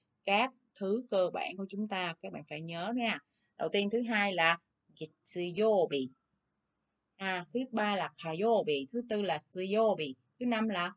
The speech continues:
Mokuyobi, thứ sáu là Kinyobi, thứ bảy Doyobi và chủ nhật là Ichiyobi. Rồi, được không nè? Nhớ các bạn nhớ lưu ý những cái cơ bản ha. Chúng ta kiến thức cơ bản chúng ta phải nắm cho thật kỹ nha.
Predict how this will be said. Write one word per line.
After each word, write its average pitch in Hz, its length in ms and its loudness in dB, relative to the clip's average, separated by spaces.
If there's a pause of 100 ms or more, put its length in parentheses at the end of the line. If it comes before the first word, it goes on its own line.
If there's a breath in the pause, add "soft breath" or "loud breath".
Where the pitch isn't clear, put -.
(120)
Mokuyobi, 180 920 0 (560)
thứ 254 80 -2
sáu 247 340 2
là 196 260 2 (320)
Kinyobi, 240 840 0 (420)
thứ 254 80 -8
bảy 208 340 -4 (120)
Doyobi 180 580 -2
và 156 140 -6
chủ 165 140 -12
nhật 202 280 -4
là 170 200 -4 (200)
Ichiyobi. 170 840 -4 (1200)
Rồi, 180 380 2 (960)
được 175 160 -4
không 233 140 2
nè? 202 180 6 (340)
Nhớ 196 240 -2
các 285 140 -4
bạn - 200 -8
nhớ 160 180 -6
lưu 226 140 -2
ý 180 140 -2
những 180 140 0
cái 214 120 -4
cơ 190 220 -2
bản 180 240 -4
ha. 247 200 2 (300)
Chúng 208 140 -6
ta 190 120 -8 (100)
kiến 220 140 -2
thức 247 200 -10
cơ 185 120 -4
bản - 220 -10
chúng 214 160 -6
ta 180 200 -8
phải - 120 -16
nắm 175 240 -6
cho 220 100 -10
thật 165 160 -20
kỹ - 220 -8
nha. 240 260 0